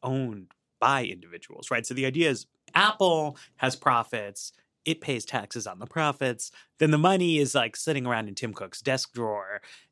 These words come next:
And then if he pays dividends,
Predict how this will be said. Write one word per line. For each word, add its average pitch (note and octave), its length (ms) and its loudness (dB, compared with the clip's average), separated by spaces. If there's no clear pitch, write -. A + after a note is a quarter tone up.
And C#3 140 2
then A#2+ 440 0
if D#3+ 160 2
he D3+ 100 -2
pays F#2+ 320 -8
dividends, G2+ 1000 0